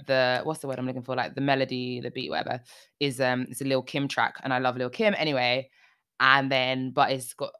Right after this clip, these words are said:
Eve, Brandy, and a couple of other people on it, and it's taken from the series. I've not watched the series at all, but my sister sent me the song. We absolutely love female rappers,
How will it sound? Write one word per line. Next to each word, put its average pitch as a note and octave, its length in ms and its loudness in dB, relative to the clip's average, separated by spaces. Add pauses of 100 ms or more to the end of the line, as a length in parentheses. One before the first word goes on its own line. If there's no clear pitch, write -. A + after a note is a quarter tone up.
(140)
Eve, C#3+ 400 -8 (160)
Brandy, C#3 280 0
and C3+ 60 -2
a C3+ 40 -2
couple D#3 200 2
of - 60 -2
other C#3 100 -2
people C3 260 -10
on C3+ 120 -2
it, A#2+ 300 -4
and B2+ 120 -6
it's C3+ 120 -12
taken C3+ 200 -6
from C3 140 -8
the C3 80 -6
series. B2+ 340 -6
I've C#3 60 -6
not D3+ 140 2
watched G#2 160 -8
the C3+ 40 -14
series C3 240 -8
at B2 140 -10
all, A#2+ 180 -4
but A#2 140 -8
my C3 80 0
sister D3 300 -8
sent C#3 180 -4
me C3 80 -6
the C3 80 -8
song. A#2+ 460 -2
We C#3 240 -2
absolutely B2 960 -8
love A#2+ 180 0
female A#2+ 280 -4
rappers, A#2+ 560 -6